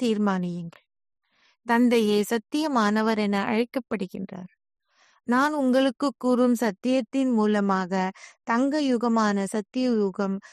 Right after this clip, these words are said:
உருவாக்கப்படுகிறது. தோபர யுகம் முதல் நீங்கள் பொய்மையை செவிமடுத்து வந்ததால் இவ்வுலகம் நரகமாகி விட்டது."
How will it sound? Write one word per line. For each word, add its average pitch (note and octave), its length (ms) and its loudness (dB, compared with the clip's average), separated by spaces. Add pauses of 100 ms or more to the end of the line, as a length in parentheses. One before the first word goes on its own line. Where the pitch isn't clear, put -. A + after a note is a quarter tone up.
(140)
உருவாக்கப்படுகிறது. A3+ 1120 -4 (1000)
தோபர C#4+ 340 4
யுகம் B3+ 400 2
முதல் G#3+ 460 2
நீங்கள் A#3 360 2 (120)
பொய்மையை C4 580 0
செவிமடுத்து A3+ 640 -2
வந்ததால் G3+ 580 -6 (480)
இவ்வுலகம் A3 760 -2 (360)
நரகமாகி A#3 640 0
விட்டது." F#3+ 420 -8